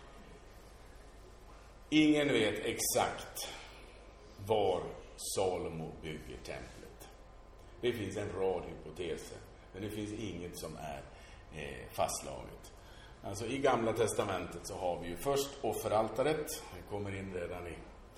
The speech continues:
i, i första Mosebok.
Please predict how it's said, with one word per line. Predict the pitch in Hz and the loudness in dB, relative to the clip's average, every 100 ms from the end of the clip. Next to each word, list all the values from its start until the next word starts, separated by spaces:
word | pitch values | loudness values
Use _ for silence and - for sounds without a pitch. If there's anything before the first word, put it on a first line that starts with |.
| - - - - - - - - - | -18 -18 -18 -18 -18 -18 -18 -12 -6
i, | 82 78 71 65 64 - - | -4 -2 -4 -6 -10 -12 0
i | |
första | 110 - 117 | 2 4 4
Mosebok. | 110 - 110 139 - - - | 4 2 2 2 2 -4 -10